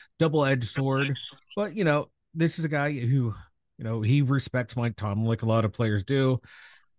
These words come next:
But, you know, they're from afar, so they don't s-, you know, they're not following the Steelers constantly.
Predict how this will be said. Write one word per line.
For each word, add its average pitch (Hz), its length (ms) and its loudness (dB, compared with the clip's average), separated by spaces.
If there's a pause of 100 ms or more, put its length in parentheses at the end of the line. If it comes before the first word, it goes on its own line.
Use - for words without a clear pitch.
But, - 200 2
you 165 160 2
know, 135 200 2 (480)
they're 135 140 2
from 131 200 4
afar, 127 480 4
so - 140 -4
they 135 120 4
don't 143 200 2
s-, - 200 -16 (260)
you 131 160 4
know, 110 140 0
they're 120 180 2
not 147 200 0
following 113 440 -2
the 101 80 -4
Steelers 104 420 -6
constantly. 117 760 2